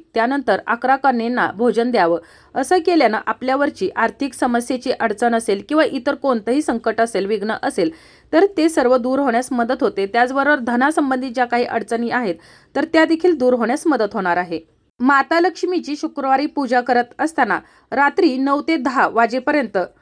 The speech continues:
माता लक्ष्मीचं आपल्याला विधिवत पूजन करायचं आहे. शुक्रवारी रात्री पूजेदरम्यान श्रीयंत्र आणि अष्टलक्ष्मीच्या प्रतिमेवर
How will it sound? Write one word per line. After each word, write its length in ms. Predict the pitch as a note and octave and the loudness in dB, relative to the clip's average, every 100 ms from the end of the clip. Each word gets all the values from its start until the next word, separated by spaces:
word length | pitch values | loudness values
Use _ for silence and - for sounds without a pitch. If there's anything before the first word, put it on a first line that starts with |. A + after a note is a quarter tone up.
| _ - | _ -6
माता 280 | A3+ A3+ B3+ | -2 2 2
लक्ष्मीचं 440 | B3+ C#4+ C4 C#4+ | 2 0 -2 0
आपल्याला 300 | D4 B3+ C4 | 0 0 -2
विधिवत 380 | C#4 G#3 A3+ B3 - | 0 0 2 0 -2
पूजन 260 | A#3+ G#3+ | -4 -4
करायचं 360 | G#3+ G3+ F#3+ F#3+ | -4 -2 -2 -4
आहे. 180 | G#3 D#3+ | -4 -4
शुक्रवारी 540 | - - D4+ E4 F4 | -6 -4 2 2 4
रात्री 400 | E4 C4 - F#3+ D#3+ _ _ - | 2 0 0 -4 -4 _ _ -8
पूजेदरम्यान 600 | C#4+ C#4 E4 D#4+ D4 B3 | -2 0 2 2 2 0
श्रीयंत्र 580 | B3+ B3+ C4 C#4+ C#4+ - A#3+ | -2 -4 -2 0 0 0 0
आणि 200 | A#3+ D4+ - | -2 -2 -2
अष्टलक्ष्मीच्या 680 | C4 - D#4+ D#4+ C#4 C4 C#4+ | -4 0 0 0 -2 -2 -2
प्रतिमेवर 640 | C#4 B3 B3 C#4+ C4 F3 | -2 -2 -2 0 2 0